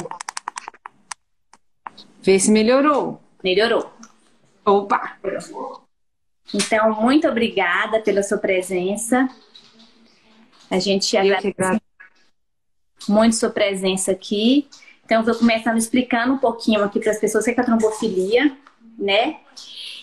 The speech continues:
Speaker 2: E quais que são os riscos das trombofilias, das pessoas que têm trombofilias, para a saúde do indivíduo em geral. Então, quais são? A pessoa tem trombofilia, qual que é o risco para a saúde dela, independente da gravidez?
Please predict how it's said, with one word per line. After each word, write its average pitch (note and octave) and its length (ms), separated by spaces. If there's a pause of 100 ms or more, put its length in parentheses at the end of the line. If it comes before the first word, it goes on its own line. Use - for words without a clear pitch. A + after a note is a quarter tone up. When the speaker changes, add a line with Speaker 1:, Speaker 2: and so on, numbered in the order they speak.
Speaker 2:
E A#3+ 120
quais D4 300
que D#4 80
são D#4 240
os B3+ 120
riscos C4+ 600
das A3+ 200
trombofilias, A3 760
das A3+ 140
pessoas A3+ 340
que - 80
têm C#4 160
trombofilias, A#3 840 (520)
para B3+ 280
a - 60
saúde C#4+ 880
do B3+ 120
indivíduo D#4 540
em D#4 80
geral. G#3 480
Então, G3+ 420 (420)
quais E4+ 220
são? C4+ 200
A C4+ 60
pessoa C#4+ 180
tem D#4+ 100
trombofilia, C#4 640
qual D#4+ 180
que G4+ 80
é F4 80
o D#4+ 40
risco D4+ 280
para D#4+ 120
a - 20
saúde C#4 440
dela, F3+ 340
independente A#3 520
da B3 80
gravidez? G#3 720